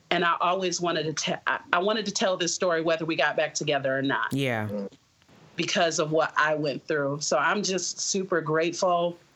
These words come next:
Speaker 1: You know, we're still, you know, a regular couple and we go through spats and stuff like that.
Speaker 2: Sure.
Speaker 1: But I'm just, like, so grateful that Aaron allows me to be who I am and, um, and he's okay with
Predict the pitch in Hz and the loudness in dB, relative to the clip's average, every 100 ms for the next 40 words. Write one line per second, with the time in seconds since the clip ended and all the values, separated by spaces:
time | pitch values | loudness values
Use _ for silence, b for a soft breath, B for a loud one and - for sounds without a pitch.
0 | _ _ _ - - - - - 202 180 | _ _ _ -20 -20 -8 -6 -2 2 4
1 | 180 220 - 196 202 202 180 190 180 175 | 4 2 2 4 4 2 0 0 2 2
2 | 175 175 180 180 208 185 190 180 170 156 | 0 2 0 0 -2 0 0 2 2 0
3 | 175 170 170 170 165 175 160 165 180 170 | 0 -2 0 -4 0 2 2 0 -8 -4
4 | 180 175 170 160 175 175 - - - 208 | -4 0 0 2 2 0 -2 -14 -8 -4
5 | 202 - - 196 202 185 - 170 165 - | 0 0 2 0 0 -4 -2 0 0 0
6 | - 185 180 185 185 185 175 165 160 - | 0 0 2 0 0 0 0 2 0 0
7 | 165 165 165 165 160 165 165 B B B | -2 0 0 0 0 -2 -4 B B B
8 | - 160 160 160 170 180 196 202 202 202 | 0 2 4 4 4 0 -2 -2 -2 -2
9 | 208 202 208 196 196 202 202 208 220 - | 0 0 2 2 2 2 2 0 -2 -4
10 | - 170 165 160 160 156 160 B B B | -2 0 0 0 0 0 -4 B B B
11 | B 165 165 156 151 147 143 - - _ | B 0 2 0 0 0 -2 -6 -20 _
12 | - 165 143 208 202 170 160 - - 156 | 0 0 0 0 2 2 2 0 0 2
13 | 151 147 147 143 139 | 0 0 2 0 -2